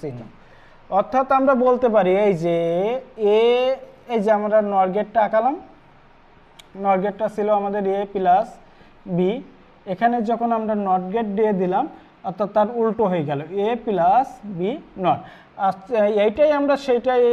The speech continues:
সে-, এইভাবে আঁকাতে পারি সংক্ষেপে। তো এই নয় or গেট দিলাম, এই নটের এই যে চিহ্নটা দিলে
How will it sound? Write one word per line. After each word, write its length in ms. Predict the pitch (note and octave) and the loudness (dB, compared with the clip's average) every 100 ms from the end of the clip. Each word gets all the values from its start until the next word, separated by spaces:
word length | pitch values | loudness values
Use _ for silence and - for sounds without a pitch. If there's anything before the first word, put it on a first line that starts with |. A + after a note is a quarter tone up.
| A#3 A3+ | 2 0
সে-, 120 | A3 | -2
এইভাবে 480 | C4 A3+ A3 A3 A#3 | -2 0 2 2 4
আঁকাতে 360 | A3+ G#3+ G#3+ G#3 | 2 2 0 0
পারি 240 | F#3+ F#3+ | 0 -2
সংক্ষেপে। 480 | G#3 F#3+ F#3 F3 A3+ - - - - | -2 -4 -4 -4 -6 -10 -20 -16 -4
তো 60 | |
এই 280 | G3+ G3 G3 | 0 2 0
নয় 340 | F3+ G3 G3+ G#3+ G#3+ | 0 0 -2 -2 0
or 220 | G#3 G3+ G3 | 2 2 2
গেট 120 | A#3 | -2
দিলাম, 460 | G#3+ B3 B3 B3 B3+ | 0 2 2 2 -4
এই 180 | G#3 G3+ | -2 -2
নটের 520 | G3 G3+ G3 A3 A3+ | 0 0 -2 -4 -4
এই 140 | A3+ G#3+ | -2 -2
যে 160 | G3 | -4
চিহ্নটা 480 | G3 G#3+ G3+ G#3+ A#3 | -6 -4 -4 -4 -4
দিলে 280 | A3 A#3+ C#4+ | -2 -2 -2